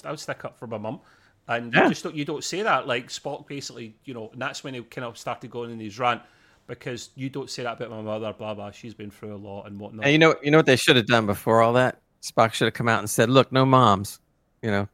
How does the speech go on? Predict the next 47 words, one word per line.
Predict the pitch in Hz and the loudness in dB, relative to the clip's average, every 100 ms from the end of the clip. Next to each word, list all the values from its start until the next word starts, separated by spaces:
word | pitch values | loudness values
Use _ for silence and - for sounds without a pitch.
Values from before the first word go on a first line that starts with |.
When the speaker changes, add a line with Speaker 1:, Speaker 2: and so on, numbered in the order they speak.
| 107 - | -10 -4
Speaker 2:
no | 123 | 0
mom, | 131 127 | 4 4
Speaker 1:
Yeah, | 143 156 | 6 6
Speaker 2:
no, | |
Speaker 1:
no | 135 | 6
Speaker 2:
no | 139 | 6
Speaker 1:
moms | 143 | 8
Speaker 2:
moms | 139 135 131 | 8 6 4
Speaker 1:
are, | |
Speaker 2:
in | 123 | 4
the, | 127 | 2
Speaker 1:
moms | - | 2
are | 190 | -4
Speaker 2:
no | 170 | 0
Speaker 1:
allowed. | 156 156 | 8 10
Speaker 2:
moms | 160 180 165 | 10 8 8
in | 170 | 8
the | 165 | 10
Speaker 1:
Yeah, | |
Speaker 2:
argument. | 156 156 135 131 127 | 10 10 6 2 2
Speaker 1:
yeah, | 131 | 0
yeah. | 131 | 2
Speaker 2:
Can't | 151 147 | 2 4
do | 156 | 4
that. | 131 120 123 _ - | 6 8 6 _ -8
Speaker 1:
Leave | 165 175 165 | -4 -4 -4
the | |
parents | 143 165 160 160 147 - | -4 0 0 -2 -6 -10
<laughs> | - | -4
outside, | 147 165 - 151 143 147 - | -2 -2 -6 -4 -4 -6 -8
man. | 131 131 | -8 -8
There's | 127 - | -10 -10
no | 143 | 0
need | 151 | 6
Speaker 2:
Leave | 196 | 10
Speaker 1:
for | |
Speaker 2:
it | |
Speaker 1:
that. | 180 | 12
Speaker 2:
out. | 165 156 160 - | 12 10 6 4
Leave | 170 | 4
it | 165 | 8
out. | 139 131 135 147 143 | 8 8 4 -6 -4
I | |
warn | 156 185 220 190 | 0 6 8 8
you. | 151 156 - | 8 8 4
Speaker 1:
<laughs> | _ - - 185 - | _ -20 -10 -6 4
And | 190 208 | 4 2